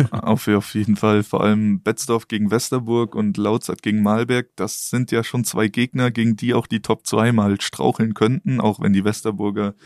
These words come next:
Speaker 2: ähm, immer noch so ein bisschen in der Tabelle von ihrem richtig guten Saisonstart, ähm, profitieren und in den letzten Wochen nicht mehr die gewünschten Ergebnisse eingefahren haben und mittlerweile auch, glaub ich, auf Rang neun abgerutscht sind.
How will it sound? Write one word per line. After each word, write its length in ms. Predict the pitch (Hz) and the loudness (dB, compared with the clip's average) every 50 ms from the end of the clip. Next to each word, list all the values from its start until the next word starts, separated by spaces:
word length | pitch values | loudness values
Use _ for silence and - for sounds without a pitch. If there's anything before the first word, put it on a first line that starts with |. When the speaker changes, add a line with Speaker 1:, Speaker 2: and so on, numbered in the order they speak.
| - - _ _ _ _ _ _ _ - | -20 -20 _ _ _ _ _ _ _ -4
Speaker 2:
ähm, 380 | 104 104 98 95 95 95 92 - - _ - | 0 2 4 4 4 2 0 -4 -10 _ -2
immer 180 | 107 107 104 | 0 2 2
noch 180 | 104 104 104 - | 4 2 0 0
so 120 | - 117 | -4 -6
ein 80 | 110 - | -4 -4
bisschen 260 | 107 104 - 110 104 | -4 -2 0 0 2
in 100 | 104 101 | 4 4
der 120 | 107 98 | 2 2
Tabelle 340 | - - 98 101 104 104 107 | 0 -4 -2 0 2 2 2
von 200 | - - - 98 | 2 0 0 2
ihrem 340 | 87 107 98 104 104 104 98 | 2 0 0 0 0 -2 0
richtig 340 | - 110 101 - - - - | -2 -2 -4 -4 -8 -10 -6
guten 220 | - 110 90 110 | -6 -4 -2 -2
Saisonstart, 880 | 98 107 98 95 107 104 107 - - - 110 104 104 117 113 - - - - | -2 -2 0 0 0 0 0 0 -4 -2 0 0 0 0 -2 -4 -8 -16 -8
ähm, 400 | - 107 101 101 101 101 101 110 _ _ _ _ | -4 -2 -2 0 -2 -2 -4 -6 _ _ _ _
profitieren 800 | - - 110 - 113 110 - - 113 110 113 113 117 117 107 104 | -14 -14 -10 -8 -8 -8 -6 -4 -2 -2 0 2 2 2 2 2
und 240 | - - 104 98 - | 2 2 2 2 2
in 100 | 101 101 | 2 2
den 100 | 101 104 | 2 4
letzten 340 | 107 101 - - - 107 95 | 2 0 -2 -4 -6 -4 -4
Wochen 380 | 104 - - 104 110 - - - _ _ - - _ _ _ _ - | -4 -2 -2 -2 -2 -2 -4 -6 _ _ -20 -20 _ _ _ _ -4
nicht 200 | 110 107 - - | -4 -4 -2 0
mehr 200 | 117 110 107 104 | 2 2 2 2
die 380 | 95 101 104 101 101 101 101 101 _ _ _ _ _ | 2 2 2 2 4 2 0 -2 _ _ _ _ _
gewünschten 420 | - - 113 120 - - - 110 | -4 0 0 0 0 0 0 2
Ergebnisse 540 | 110 107 - 113 113 117 110 104 - - - | 0 2 2 0 0 2 0 0 2 0 0
eingefahren 500 | - 110 117 107 104 - 101 107 104 104 | 2 2 2 0 0 0 0 2 2 2
haben 220 | 101 107 117 113 | 2 2 2 2
und 120 | 101 98 98 | 2 2 2
mittlerweile 500 | 95 - 104 104 98 101 101 104 104 101 | 2 0 -2 -4 -2 0 0 0 0 0
auch, 120 | 98 - | -2 -2
glaub 180 | - 110 107 101 | -2 -4 -4 -2
ich, 60 | - | -4
auf 160 | - - - | -8 -8 -6
Rang 140 | - 98 98 | -2 0 2
neun 260 | 101 101 110 107 104 | 2 2 2 2 2
abgerutscht 520 | 104 - - - 135 120 123 120 - - - | 0 -2 -4 -4 -2 -2 -2 -4 -4 -8 -4
sind. 220 | 117 117 117 110 | -4 -4 -4 -4